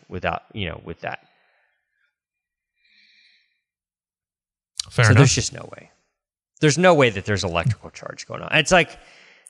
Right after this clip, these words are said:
Speaker 1: the,
Speaker 2: Yeah.
Speaker 1: you remember, the, I, I think Mercola had a video that was, like, the amalgam filling where it's, like, giving off the vapor or whatever.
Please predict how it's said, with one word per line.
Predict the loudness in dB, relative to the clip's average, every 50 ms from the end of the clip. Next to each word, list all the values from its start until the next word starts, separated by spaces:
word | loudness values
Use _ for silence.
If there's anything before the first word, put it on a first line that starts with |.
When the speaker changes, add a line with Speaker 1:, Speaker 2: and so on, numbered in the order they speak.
| _ 2
Speaker 1:
the, | 4 4
Speaker 2:
Yeah. | 6 6 4 4 2 2 0 0 -2 _ _ _ _ _ _ _ _ _ -2
Speaker 1:
you | 2 4
remember, | 4 4 4 2 2
the, | 2 2
I, | 0 0 0 0 -2 2 2 2
I |
think | 2 2 0 2
Mercola | 2 0 2 4 4 4 6 6 6 4 4 2 -2 -2
had | -2 0 0
a | 0
video | 0 2 2 4 4 4 4
that | 2 0 0
was, | 0 0 0
like, | 0 2
the | 2
amalgam | 0 2 2 2 2 2 0 -2
filling | -2 0 2 2 4 4 2 2 0 -4 -4
where | -2 -2 -2
it's, | 0 0
like, | -2 -2
giving | 0 -2 -2 0 0
off | -2 -2 -2
the | -2 -2
vapor | 0 0 -2 0 -2 -2
or | -2 0 0
whatever. | 0 0 0 0 0 -2 -4 -6